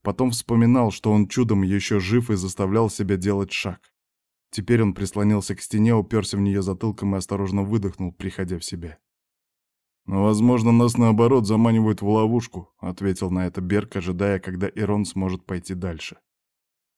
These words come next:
«Но выбора у нас нет», — уточнил тот, сползая по стене, чтобы немного посидеть. «Если и есть, я его не вижу. Ты вообще как?» — уточнил Берг, плохо представляя, как Ирон вообще стоит на ногах.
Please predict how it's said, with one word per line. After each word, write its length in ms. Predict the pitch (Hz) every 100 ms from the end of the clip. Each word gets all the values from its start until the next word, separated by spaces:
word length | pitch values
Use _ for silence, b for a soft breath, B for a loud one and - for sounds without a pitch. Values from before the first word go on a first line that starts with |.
| _
«Но 300 | 104 107 117
выбора 320 | 117 156 151 147
у 80 |
нас 260 | 143 139 127
нет», — 380 | 117 87 - _ _
уточнил 520 | 95 98 90 104 90
тот, 220 | 87 107
сползая 440 | - 95 87 95 90
по 140 | -
стене, 340 | - 98 104 107
чтобы 260 | - 95
немного 380 | 95 92 92 85
посидеть. 580 | 87 - 98 85 - _ _ _ _ _ _ _ _ _ -
«Если 480 | 95 104 113 120 123
и 180 | 127
есть, 260 | 127 117 -
я 180 | 120 117
его 200 | 110 110
не 180 | 113 110
вижу. 340 | 95 82 80 - _
Ты 180 | 104 101
вообще 400 | 104 104 - 104
как?» — 340 | - 87 - _ _
уточнил 480 | 95 95 92 98 95
Берг, 380 | 90 107 117 -
плохо 320 | 104 107 104
представляя, 640 | 90 104 - 104 98 107 101
как 240 | 92 101
Ирон 220 | 98 95
вообще 420 | 95 98 92 98
стоит 320 | - 92 90 92
на 60 |
ногах. 460 | 92 95 85 80